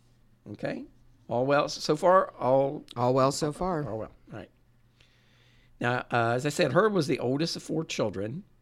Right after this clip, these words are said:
Speaker 1: and by all accounts, he had a normal childhood.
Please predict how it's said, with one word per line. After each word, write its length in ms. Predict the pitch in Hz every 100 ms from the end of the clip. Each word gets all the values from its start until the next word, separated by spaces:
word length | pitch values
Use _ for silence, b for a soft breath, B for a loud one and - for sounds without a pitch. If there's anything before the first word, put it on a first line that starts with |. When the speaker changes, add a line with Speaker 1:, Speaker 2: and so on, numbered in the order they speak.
| _ _ _ - b b b -
Speaker 1:
and 320 | 131 143 139
by 180 | 143 147
all 220 | 156 240
accounts, 720 | - 208 202 175 - - - -
he 140 | 156 151
had 140 | 156
a 80 | 160
normal 420 | 135 135 170 202
childhood. 600 | - 196 233 175 95 -